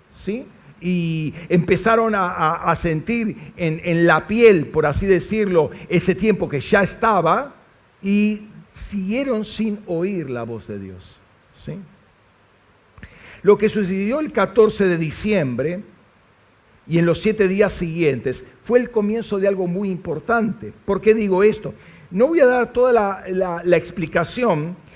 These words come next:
eh, pero básicamente ustedes ya saben lo que, lo que voy a comentar, porque lo hemos dicho, eh, cuando empezamos esta serie de, em, de la vida en el Espíritu.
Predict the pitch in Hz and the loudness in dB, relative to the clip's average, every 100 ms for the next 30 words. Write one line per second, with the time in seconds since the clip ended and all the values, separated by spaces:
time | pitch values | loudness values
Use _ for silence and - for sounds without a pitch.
0 | - _ _ - 175 165 165 196 214 269 | -20 _ _ -6 0 0 2 4 4 2
1 | - 220 226 220 220 254 233 - 226 196 | 0 0 0 -2 -2 0 0 0 -2 -2
2 | - 247 226 165 151 147 151 143 160 160 | 0 0 0 -2 -2 -2 -2 -2 -2 -4
3 | 156 147 165 185 185 156 156 202 202 - | -2 -2 0 -2 -2 -4 -2 -2 -2 -4
4 | 196 202 226 220 165 156 226 - 165 165 | -2 2 4 2 -2 -2 -2 -2 -2 -2
5 | 202 - - - 156 151 147 - 156 156 | -2 -12 -20 -16 -4 -2 0 0 0 0
6 | 143 190 202 196 196 - 185 - 214 214 | -2 0 0 0 -2 -2 -4 2 4 4
7 | 165 151 147 - - 120 123 156 147 147 | 0 -2 -4 -8 -18 -8 -2 0 0 -2
8 | - 151 131 123 120 117 110 104 101 95 | -2 0 2 2 -2 -6 -6 -6 -8 -10
9 | 92 _ - - _ _ - 151 131 147 | -12 _ -20 -20 _ _ -20 -10 0 2
10 | 143 175 214 202 175 151 - 233 208 165 | 4 4 6 6 4 0 -2 -2 0 -2
11 | 190 233 | -6 -8